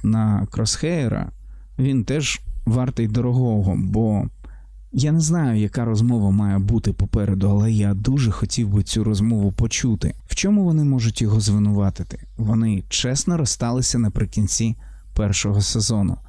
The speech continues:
Він обрав свій шлях, вони свій, і ніхто з них один одного більше не шукав. Це було класно. І от вони зустрілися, але в них нема в очах ані тепла, ані добра.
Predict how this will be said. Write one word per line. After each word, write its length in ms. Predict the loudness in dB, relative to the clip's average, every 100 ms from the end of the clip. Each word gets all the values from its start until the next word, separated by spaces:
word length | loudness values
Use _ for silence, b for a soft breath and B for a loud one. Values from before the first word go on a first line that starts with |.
| B B -2
Він 200 | 0 2
обрав 300 | 0 0 -2
свій 300 | 0 0 0
шлях, 440 | 0 0 0 -2
вони 280 | 0 2 2
свій, 420 | 0 0 0 -2 b b b b -12 -2
і 100 | 0
ніхто 480 | 2 -2 -2 -2
з 120 | 0 2
них 360 | 2 0 -4 -4
один 340 | 0 2 0 0
одного 520 | -2 2 2 2 0 b b -6
більше 400 | 0 0 0 0
не 120 | 2
шукав. 560 | 0 -2 -4 -4 -6 -10 b b b b -20
Це 180 | -6 -2
було 220 | 0 0
класно. 600 | 0 -2 0 -2 -4 -6 -10 -16 b b b b
І 60 | -2
от 160 | -2 0
вони 220 | 0 2
зустрілися, 920 | 0 -2 -2 0 0 0 0 -2 -2 -4 -10 -18 -20 -10
але 220 | -4 0 2
в 100 | 2
них 340 | 2 0 0
нема 340 | 0 2 2
в 40 | 0
очах 500 | 0 0 -2 -2 -10 -10
ані 480 | -2 2 2 2 -2 -8 -18 -6
тепла, 500 | -2 0 -2 -2 -4 -4
ані 280 | 0 0
добра. 500 | 2 0 0 0 0